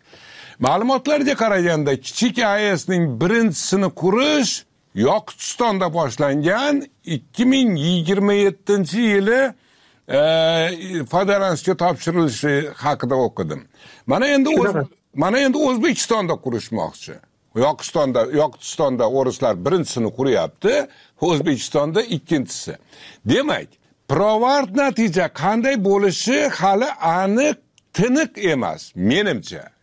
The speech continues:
Speaker 1: Yoki aniq, tiniqmi qanday bo'lishi? Va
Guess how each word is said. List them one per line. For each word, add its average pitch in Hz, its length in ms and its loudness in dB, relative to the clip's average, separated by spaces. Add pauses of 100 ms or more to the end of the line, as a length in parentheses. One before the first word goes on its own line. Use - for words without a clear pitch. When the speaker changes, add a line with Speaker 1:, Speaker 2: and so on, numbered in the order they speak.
(140)
Speaker 1:
Yoki 190 300 0 (180)
aniq, 202 180 -2 (100)
tiniqmi 180 440 0
qanday 107 260 2 (100)
bo'lishi? 80 380 -8 (760)
Va 226 120 4